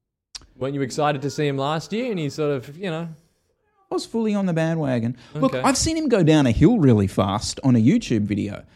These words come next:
Speaker 1: Okay.
Speaker 2: So that's, that's, uh, about as, um, that's all you need to do, I think.
Speaker 1: What's he gonna do, right? So he's, he's smaller rider. So is he targeting the classics?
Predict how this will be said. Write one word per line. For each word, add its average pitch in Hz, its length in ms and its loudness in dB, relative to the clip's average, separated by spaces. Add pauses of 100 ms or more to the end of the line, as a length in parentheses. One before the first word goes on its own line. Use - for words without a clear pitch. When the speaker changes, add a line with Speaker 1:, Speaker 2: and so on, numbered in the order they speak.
(120)
Speaker 1:
Okay. - 100 -14
Speaker 2:
So 139 220 4
that's, - 380 -2
that's, - 400 -6
uh, 123 420 4
about 123 400 0
as, 107 240 -2
um, 110 360 0
that's - 220 -6
all 175 80 0
you 107 120 0
need 104 200 -2
to - 60 -8
do, 190 120 -4
I - 340 -12
think. - 160 -14
Speaker 1:
What's 285 200 2
he 311 100 0
gonna 214 200 2
do, 143 220 2
right? 107 340 -4
So 143 180 2
he's, 156 280 -2
he's 147 200 -6
smaller 196 400 6
rider. 120 440 0
So 143 280 2 (220)
is 147 120 -2
he 156 100 -2
targeting 190 420 4
the 156 80 -2
classics? - 640 -8